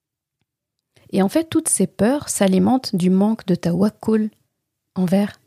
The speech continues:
Allah. Et là, on a de quoi se servir dans le tawakkul, l'exemple de tawakkul de la mère de Moussa, alayhi salam,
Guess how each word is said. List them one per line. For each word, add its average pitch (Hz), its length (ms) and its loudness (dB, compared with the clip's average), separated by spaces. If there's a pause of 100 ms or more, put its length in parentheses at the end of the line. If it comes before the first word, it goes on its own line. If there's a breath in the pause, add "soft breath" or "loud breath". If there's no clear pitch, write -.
Allah. 180 340 -4 (480)
Et 180 140 0
là, 208 160 2
on 208 120 2
a 180 80 2
de 180 100 0
quoi 233 280 -2
se - 120 -6
servir 208 520 -2
dans 220 320 0 (320)
le 180 140 -2
tawakkul, 226 600 -2 (340 soft breath)
l'exemple 190 320 0
de 180 60 -4
tawakkul 226 460 -2
de 196 80 0
la 175 140 0
mère 240 240 0
de 180 80 -2
Moussa, 170 320 0
alayhi 170 180 -6
salam, 175 340 -6